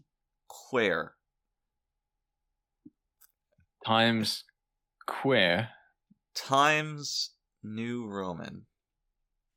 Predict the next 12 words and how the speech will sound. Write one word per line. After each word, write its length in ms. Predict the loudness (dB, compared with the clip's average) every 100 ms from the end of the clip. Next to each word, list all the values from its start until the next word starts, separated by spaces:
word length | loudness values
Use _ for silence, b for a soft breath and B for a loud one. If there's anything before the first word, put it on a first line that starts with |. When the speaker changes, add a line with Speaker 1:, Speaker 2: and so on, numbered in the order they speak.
| _ _ _ _ _ _ -6
Speaker 2:
Times 340 | -2 -2 -4
Queer. 540 | -4 -2 -2 -4 -8 -18 _ _ _ _ _ _ -2
Speaker 1:
Oh. 480 | -2 -2 -6 -10 -18 _ _ _ _ _ _ _ _ _ _ _ _ _
You, 120 | -12
you, 260 | -10 -8 -10
you 120 | -6
really 140 | -6 -4
think 200 | -6 -4
that 160 | -4
about 200 | -4 -8
the 60 | -4
magazine? 480 | -4 -4 -6 -12